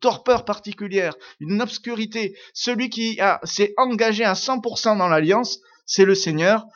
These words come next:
Et Abraham, il n'a été que le bénéficiaire. Lui, il a pris tous les bons côtés, toutes les bénédictions. Et il a quand même eu une, un aperçu de la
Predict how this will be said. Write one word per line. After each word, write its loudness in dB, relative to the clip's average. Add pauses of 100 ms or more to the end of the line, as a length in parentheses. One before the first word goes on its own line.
(160)
Et 2
Abraham, 2
il -2
n'a 0
été -4
que -2
le 4
bénéficiaire. 2
Lui, 0
il 4
a 4
pris -2
tous 0
les 4
bons 2
côtés, 2
toutes -4
les 4
bénédictions. 0 (420)
Et 0
il 0
a 4
quand 0
même 0
eu 0
une, -2
un 2
aperçu 0
de 2
la 2